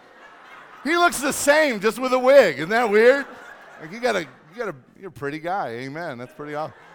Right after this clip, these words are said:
The filter's like, "I wouldn't change anything, just give him some hair." That's incredible. Look at this one right here. This one's, uh, look at Steve Miller. Praise the Lord.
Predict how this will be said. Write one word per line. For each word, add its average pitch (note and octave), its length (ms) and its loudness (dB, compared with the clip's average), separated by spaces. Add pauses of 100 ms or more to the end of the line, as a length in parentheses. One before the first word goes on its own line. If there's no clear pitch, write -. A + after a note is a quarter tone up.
(260)
The D#3+ 80 -12
filter's F#3+ 380 -2
like, D3+ 180 -2
"I C3 120 -4
wouldn't A#3 240 -4
change A#3 260 -8
anything, G3+ 360 -10
just B2+ 160 -14
give F3 140 -6
him G3+ 80 -12
some G3 140 -14
hair." G#3 280 -6
That's D3+ 180 -10
incredible. D3+ 520 -10 (1300)
Look F#3 100 -6
at F3+ 40 -4
this F3+ 200 -6
one D3+ 120 -8
right D3 180 -6
here. C3 300 -6 (420)
This C3+ 180 -18
one's, C3 320 -16
uh, A#2+ 360 -4
look D3+ 120 -8
at C#3+ 80 -12
Steve D3 320 -10
Miller. C#3 300 -4
Praise D3 280 -10
the B2+ 120 -8
Lord. C3 440 -6